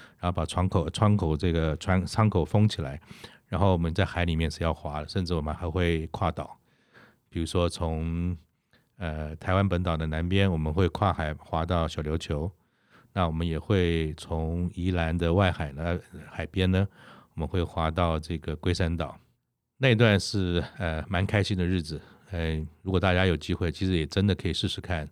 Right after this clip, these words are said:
从海上看台湾，从海上看美丽的福尔摩沙，它真的是一个很美丽的。那我怎么谈到这个划独木舟这件事呢？独木舟最简单的第一件事情呢，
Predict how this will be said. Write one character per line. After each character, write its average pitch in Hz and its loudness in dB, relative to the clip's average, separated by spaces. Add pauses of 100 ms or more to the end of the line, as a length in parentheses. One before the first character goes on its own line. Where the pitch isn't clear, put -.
(540)
从 87 -2
海 82 -2
上 87 2
看 82 -4
台 80 -6
湾， 76 -8 (600)
从 95 2
海 82 -4
上 87 2
看 92 0
美 80 -2
丽 92 0
的 80 -4
福 85 -4
尔 82 0
摩 78 -6
沙， 78 -4 (640)
它 95 0
真 95 0
的 90 2
是 - -4
一 80 -4
个 76 -8
很 80 -10
美 85 -2
丽 76 -8
的。 - -18 (1900)
那 165 6
我 151 10
怎 120 6
么 95 6
谈 98 2
到 117 8
这 104 2
个 98 4
划 87 2
独 95 0
木 104 2
舟 95 2
这 92 -2
件 90 0
事 87 -4
呢？ 78 -6 (920)
独 - 2
木 135 8
舟 120 8
最 135 4
简 98 2
单 95 4
的 107 6
第 98 6
一 - 6
件 92 2
事 92 -2
情 76 -6
呢， 76 -6